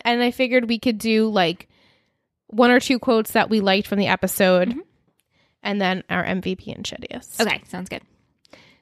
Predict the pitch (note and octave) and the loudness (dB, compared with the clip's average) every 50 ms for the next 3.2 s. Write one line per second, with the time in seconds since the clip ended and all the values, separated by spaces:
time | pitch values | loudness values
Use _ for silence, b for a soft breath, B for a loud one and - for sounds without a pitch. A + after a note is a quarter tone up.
0 | b - - - A#3 A3+ A3 A3+ - - _ _ _ _ _ _ _ - A#3 A3+ | b -4 2 4 6 6 6 4 2 -4 _ _ _ _ _ _ _ 0 2 4
1 | A#3 A3+ A3 G#3+ G#3+ - A3+ C4 D4+ - A#4+ B4+ - G#4 F#4+ F4 D4+ - - - | 6 6 6 4 4 4 2 2 2 2 0 0 0 2 2 0 0 0 -2 -4
2 | - G#3 G#3 A3 G#3+ C4 C#4 - - - - - - - G#3 G#3 G#3+ A3+ A#3+ B3+ | -4 -2 -2 0 0 0 0 0 -2 -6 -8 -6 -4 -2 0 0 2 2 2 2
3 | C4 C#4 D#4 D4 | 2 2 0 -2